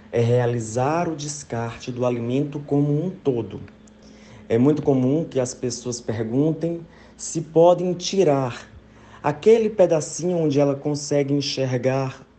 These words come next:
o bolor ou o mofo do pão, do queijo, do bolo e comer o restante. Isso não é indicado de nenhuma forma, porque as micotoxinas são moléculas muito pequenas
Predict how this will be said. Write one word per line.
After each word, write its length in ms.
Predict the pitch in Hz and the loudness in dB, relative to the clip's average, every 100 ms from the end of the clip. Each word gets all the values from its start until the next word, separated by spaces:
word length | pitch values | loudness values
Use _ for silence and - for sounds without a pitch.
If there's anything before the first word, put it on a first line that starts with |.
| _ | _
o 100 | 147 | -4
bolor 720 | 135 139 131 135 143 135 - - | 2 4 6 4 2 -2 -10 -2
ou 140 | 131 | 2
o 40 | 135 | 4
mofo 520 | 131 135 139 - 92 - - - - - | 4 4 2 -4 -10 -12 -20 -20 -20 -10
do 140 | 110 | -8
pão, 600 | 113 113 127 135 120 107 104 - - - | -2 2 4 4 4 -2 -8 -18 -20 -12
do 80 | 113 | -12
queijo, 640 | - 120 135 131 110 104 | -4 2 4 2 0 -6
do 100 | 104 | -8
bolo 640 | 104 110 131 139 123 107 104 - - - - | -6 0 4 4 4 -2 -8 -20 -20 -20 -6
e 80 | - | -6
comer 400 | - 170 151 165 | 0 2 6 6
o 60 | |
restante. 680 | 165 185 - 110 98 - - - - - - - - | 4 0 -2 -2 -2 -8 -12 -18 -20 -20 -20 -20 -12
Isso 260 | 123 123 135 | -8 -6 -2
não 440 | 123 120 135 165 | 0 2 4 4
é 40 | 135 | 4
indicado 640 | 135 127 - 107 107 104 | 2 0 -4 -4 -4 -6
de 120 | 107 113 | -6 -6
nenhuma 460 | 120 120 135 185 | -4 -2 -2 -2
forma, 640 | 151 117 107 110 113 113 117 - - - - | -4 -4 -2 -2 -2 -4 -8 -16 -20 -20 -4
porque 360 | 143 - 139 | -2 0 0
as 220 | 139 196 151 | 2 0 -2
micotoxinas 840 | 160 143 139 113 - 120 117 117 | -2 -2 -4 -6 -8 -4 -4 -4
são 160 | - 131 | -2 -2
moléculas 680 | 131 123 120 123 123 120 | 2 0 0 -2 -4 0
muito 460 | 135 147 180 226 208 | 0 2 4 4 2
pequenas 680 | - - 110 110 110 - | -8 -6 -4 -2 -4 -8